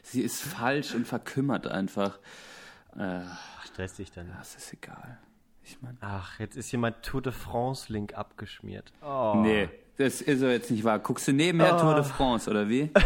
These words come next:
Speaker 2: <laughs>
Speaker 1: Johann, das kann doch wohl
Speaker 2: Ich hab das nur, nur in so einem, äh, so, so, so einem kleinen Fenster daneben laufen.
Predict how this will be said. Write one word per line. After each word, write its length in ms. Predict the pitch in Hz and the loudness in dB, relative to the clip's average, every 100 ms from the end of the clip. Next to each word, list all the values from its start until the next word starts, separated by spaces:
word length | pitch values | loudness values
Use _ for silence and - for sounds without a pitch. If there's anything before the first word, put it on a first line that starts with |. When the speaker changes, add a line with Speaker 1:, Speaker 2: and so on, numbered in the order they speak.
| - 214 - | 8 4 4
Speaker 2:
<laughs> 380 | 247 - 220 226 | 4 4 2 4
Speaker 1:
Johann, 500 | 196 139 117 104 190 - - | 4 6 4 2 -2 -6 -4
das 240 | 123 - | -4 -4
kann 220 | - 170 | -2 2
doch 100 | 165 151 | 4 4
wohl 160 | 147 139 262 - | 2 0 -4 0
Speaker 2:
Ich 180 | 143 160 | 4 4
hab 80 | 156 | 4
das 180 | 156 | 0
nur, 220 | 160 165 165 - - | 0 -2 -2 -14 -6
nur 220 | 156 156 | 0 2
in 80 | 156 | 2
so 80 | 151 | 0
einem, 160 | 143 143 | 0 0
äh, 640 | 135 127 127 139 135 127 | 0 2 0 0 -4 -2
so, 120 | 123 127 | -4 -4
so, 260 | 123 135 147 | -6 -6 -6
so 100 | 120 | -4
einem 200 | 117 - | -4 -6
kleinen 320 | - 127 120 | -2 -2 -2
Fenster 420 | - 147 - - | -4 -4 -4 -6
daneben 480 | 101 98 95 95 - | -4 -4 -4 -6 -8
laufen. 340 | 101 98 - | -10 -10 -8